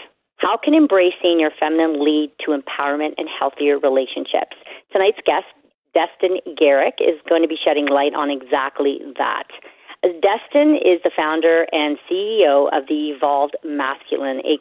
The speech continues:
coaching and training company for men, and the author of The Evolved Masculine, Be the Man the World Needs. Tonight, we'll be talking about how men can embrace their inner feminine, how you can transform your life based on this, and how it can lead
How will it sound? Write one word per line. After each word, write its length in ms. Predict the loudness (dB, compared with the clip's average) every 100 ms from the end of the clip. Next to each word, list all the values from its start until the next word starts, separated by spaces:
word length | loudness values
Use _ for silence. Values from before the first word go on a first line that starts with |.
| 0
coaching 380 | -2 -2 -4 -2
and 140 | -2
training 320 | -2 -2 -2
company 320 | -6 -6 -8 -4
for 120 | -6
men, 320 | -4 -8 -10 _ -20 -20 -2
and 120 | 2
the 100 | 2 0
author 400 | -4 -2 0 0
of 160 | 0 -2
The 260 | -4 -4 -2
Evolved 400 | 0 0 -2 -6
Masculine, 760 | -6 -6 -6 _ -6 -6 -8 -12 -8
Be 160 | -4 -2
the 100 | -2
Man 260 | -2 -2
the 80 | -4
World 280 | -2 -2 -2
Needs. 380 | -8 -12 -14 _ -20 _ _ _ _
Tonight, 300 | -2 0 0 0
we'll 180 | 0
be 80 | 0
talking 340 | -4 -6 -2 0
about 200 | 0 0
how 260 | -2 -4
men 280 | 0 0 -2
can 160 | -4 -6
embrace 420 | -2 0 0 -2 _
their 120 | -2 0
inner 240 | -4 -4 -6 -6
feminine, 460 | -4 -4 -6 -8 -14 -20 -20 -18
how 160 | -2 0
you 140 | 0 0
can 140 | -2
transform 680 | 0 -2 -2 -2 -2 0 0
your 140 | 2
life 320 | 2 0 -2 -6 0
based 320 | 2 2 0 -4
on 240 | -4 -4
this, 180 | -6 -8 -12 -20 -20 _
and 160 | -2 -2
how 240 | -2 0 0
it 120 | 2
can 200 | 0 4
lead 300 | 2 2